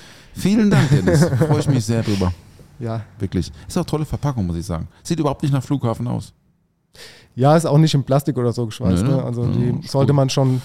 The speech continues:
Speaker 2: glaub ich, zeitnah,
Speaker 1: Top, ey.
Speaker 2: zeitnah einfach mal essen.
Speaker 1: Mhm. Also habt ihr ein bisschen gesnackt und ein bisschen, bisschen, bisschen Puddingplunder reingeschoben und
Speaker 2: Ja,
Speaker 1: getestet am
Speaker 2: ja.
Speaker 1: Freitag?
Speaker 2: Ja.
Speaker 1: Und dann ging's
Speaker 2: Exakt.
Speaker 1: und
Speaker 2: Also,
Speaker 1: dann,
Speaker 2: und
Speaker 1: ja.
Speaker 2: das war halt vormittags. Und
Speaker 1: Ja.
Speaker 2: dann sind wir zum Timeout Market runter.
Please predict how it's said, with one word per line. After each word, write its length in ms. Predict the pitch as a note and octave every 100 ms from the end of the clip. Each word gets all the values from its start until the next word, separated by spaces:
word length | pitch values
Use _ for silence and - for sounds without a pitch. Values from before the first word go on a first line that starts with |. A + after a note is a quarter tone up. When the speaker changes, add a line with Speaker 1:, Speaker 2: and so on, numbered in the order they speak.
| -
Speaker 2:
glaub 160 | C3 B2
ich, 100 | -
zeitnah, 460 | C3+ C#3 C3 B2
Speaker 1:
Top, 200 | B2 A2
ey. 140 | F#2 F#2 F2+ -
Speaker 2:
zeitnah 540 | C#3+ D#3+ D#3+ D3 C3+
einfach 220 | B2+ B2+ B2+
mal 120 | A2+
essen. 260 | A#2 - G#2
Speaker 1:
Mhm. 440 | G#2 F#2 F#2 C#3+ - _ - - - -
Also 240 | C3 B2+
habt 180 | B2 -
ihr 60 | A#2
ein 40 |
bisschen 240 | A2+ A#2+
gesnackt 500 | A2 G#2+ A#2+ B2+ C#3+ C3+
und 80 | A#2
ein 60 |
bisschen, 460 | - A2 - A2 G#2 -
bisschen, 580 | A2 A#2 G#2+ A2+ A2 G2+
bisschen 240 | G#2+ A2+ -
Puddingplunder 720 | C3+ C#3+ B2+ C3 C#3+ C#3 B2
reingeschoben 600 | B2+ C3+ B2 - C3 -
und 100 | C3+
Speaker 2:
Ja, 220 | C#3+ F3
Speaker 1:
getestet 340 | C3+ C3 D3 -
am 140 | A2+
Speaker 2:
ja. 160 | D3 E3
Speaker 1:
Freitag? 500 | B2+ C#3 G#2 C#3 - - - - D3+
Speaker 2:
Ja. 380 | D3 G3 D#3+ F#2+ - -
Speaker 1:
Und 280 | A#2 A2 G#2
dann 220 | G#2+ A#2
ging's 220 | C3 A2+
Speaker 2:
Exakt. 440 | D3 - E3+ G3 -
Speaker 1:
und 60 |
Speaker 2:
Also, 200 | C#3 A2+
Speaker 1:
dann, 160 | A2 A#2+
Speaker 2:
und 80 | C#3
Speaker 1:
ja. 60 |
Speaker 2:
das 160 | E3 C#3+
war 100 | E3+
halt 160 | F3 E3+
vormittags. 720 | D#3+ D#3+ D3 - A2+ G#2+ -
Und 100 | C3
Speaker 1:
Ja. 60 | C3+
Speaker 2:
dann 80 | C#3
sind 140 | D#3+
wir 120 | D3
zum 160 | - C#3
Timeout 440 | - D3 C3 A2+ A2
Market 400 | A2 A#2 C3+ -
runter. 340 | C#3 F#2 D3